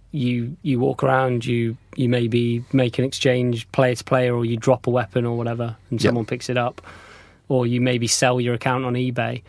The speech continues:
Speaker 2: Yep.
Speaker 1: How, how, how do you foresee that exchange happening via your platform?
Speaker 2: Right, all of which is very ris-, risky as well. People,
Speaker 1: Yeah.
Speaker 2: people get defrauded all the time doing that. Um, so what will most likely happen, and this comes down to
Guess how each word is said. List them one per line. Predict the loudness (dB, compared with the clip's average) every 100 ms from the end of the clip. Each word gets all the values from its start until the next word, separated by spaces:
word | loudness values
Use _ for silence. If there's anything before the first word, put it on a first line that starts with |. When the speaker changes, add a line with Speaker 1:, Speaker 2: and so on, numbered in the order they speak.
| -2
Speaker 2:
Yep. | -2 -2 -12 _ _
Speaker 1:
How, | -2 2 2 2 2 0 -4 -12 _ _ _
how, | -4 0 2 2 -4 _ -20 -20 -14
how | 0 2
do | 4 2
you | 2
foresee | -2 0 0 2
that | 0 0
exchange | -4 -2 -2 0
happening | -2 -2 -2
via | -2 -2
your | -2 -4
platform? | -4 -6 -6 -10 -4
Speaker 2:
Right, | -2 0
all | 2 4
of | 4
which | 0 0
is | 0
very | 2 2
ris-, | 0 -2 -4
risky | -4 -4 -6
as | -2
well. | -2 -2
People, | -6 -6 -6 -6
Speaker 1:
Yeah. | -2 -2
Speaker 2:
people | -2 -6 -4
get | -6
defrauded | -4 0 0 0
all | -2
the | -2
time | 0 0 0
doing | -2
that. | -2 -4 -10 _ _ _ _ _ _ _ _ -20 -20 -20 -20 -20 -2
Um, | 2 4 2 -2 -8 _ _ _ _
so | -2 2 4 4 0 -8 -10 -10 -2
what | 2 4
will | 4 4 4 -2 _ _ _ _ -6
most | 0 2 2
likely | 0 0
happen, | -2 2 0
and | 2
this | -2 -2
comes | 0 2
down | 2 0
to | -2 -4